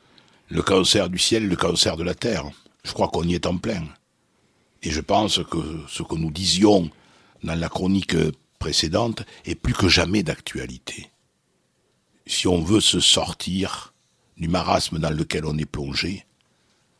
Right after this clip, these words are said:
on ne le fera pas en étant tiré vers l'extérieur, mais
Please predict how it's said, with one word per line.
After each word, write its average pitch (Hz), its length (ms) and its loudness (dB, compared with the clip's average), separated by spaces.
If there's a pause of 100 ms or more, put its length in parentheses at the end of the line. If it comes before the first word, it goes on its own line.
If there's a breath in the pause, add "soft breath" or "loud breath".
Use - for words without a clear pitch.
(140)
on 98 140 0
ne 104 140 8
le 101 120 10
fera 92 340 2
pas 107 380 2 (920)
en 82 160 0
étant 87 400 2
tiré 110 400 2
vers 92 220 4
l'extérieur, 82 880 -4 (1300)
mais 85 420 0